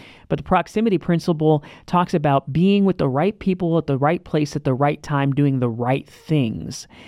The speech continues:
And when you do that enough, then the right time is going to happen for you. And so I exercised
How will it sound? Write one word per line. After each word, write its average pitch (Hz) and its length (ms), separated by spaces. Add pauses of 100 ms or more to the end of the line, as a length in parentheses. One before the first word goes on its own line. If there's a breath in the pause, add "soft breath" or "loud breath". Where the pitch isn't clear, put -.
(240 loud breath)
And 131 280 (140)
when 147 200
you 139 120
do 160 300
that 180 220
enough, 139 920
then 147 180
the 143 140
right 156 400
time 151 420
is 131 120
going 123 240
to 120 60
happen 117 440
for 185 260
you. 127 200 (480 loud breath)
And 190 200
so 175 360 (1400 soft breath)
I 185 340
exercised 180 880